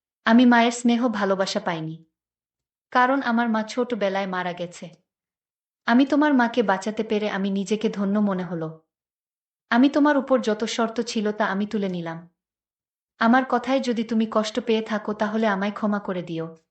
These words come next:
আমি বসের মুখের কথা শুনে আমার চোখে পানি এসে গেল।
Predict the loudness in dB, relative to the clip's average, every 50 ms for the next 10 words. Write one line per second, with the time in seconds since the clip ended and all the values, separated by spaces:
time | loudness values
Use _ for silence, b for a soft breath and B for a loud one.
0 | _ _ _ _ _ _ _ _ _ _ _ _ _ _ _ 4 6 6 6 6
1 | 6 4 2 2 2 2 4 2 2 2 0 0 0 0 -2 -2 -2 -4 -4 -2
2 | -2 -2 0 -2 -2 -2 -2 -4 -4 -4 -4 -4 -4 -4 -2 -2 0 -2 -2 -4
3 | -6 -6 -8 -8 -6 -6 -6 -6 -8 -10